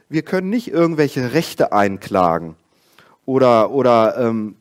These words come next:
darauf bauen, dass Gott uns alle unsere Wünsche erfüllt. Das ist nicht der Fall.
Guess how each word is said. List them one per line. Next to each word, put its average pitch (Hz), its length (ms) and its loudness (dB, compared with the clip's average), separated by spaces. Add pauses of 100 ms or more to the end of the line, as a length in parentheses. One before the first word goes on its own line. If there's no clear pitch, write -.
darauf 117 420 -4
bauen, 120 340 0
dass 120 180 -4
Gott 123 180 -2
uns 117 140 -12
alle 113 180 -6
unsere 104 260 -6
Wünsche 123 240 -10
erfüllt. 80 560 -12 (360)
Das 127 180 -10
ist 175 160 -12
nicht 196 160 -14
der 190 100 -12
Fall. - 320 -16